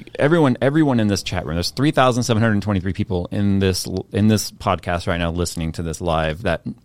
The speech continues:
we've all seen some content creator that has had explosive growth and turned into a complete D-bag.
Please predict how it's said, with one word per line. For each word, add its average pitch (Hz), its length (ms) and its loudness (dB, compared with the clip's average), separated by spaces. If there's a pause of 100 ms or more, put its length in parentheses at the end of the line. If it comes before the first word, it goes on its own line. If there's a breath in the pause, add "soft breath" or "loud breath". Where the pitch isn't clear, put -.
(260)
we've 110 260 0
all 107 300 2
seen 95 560 0
some 160 680 0
content 131 500 0
creator 98 480 0 (680 loud breath)
that 104 120 0
has 98 120 2
had 110 120 2
explosive 131 720 0
growth 107 440 2 (120)
and 110 160 2
turned 107 260 2
into 101 380 2
a 95 60 4
complete - 720 -2
D-bag. 87 500 -2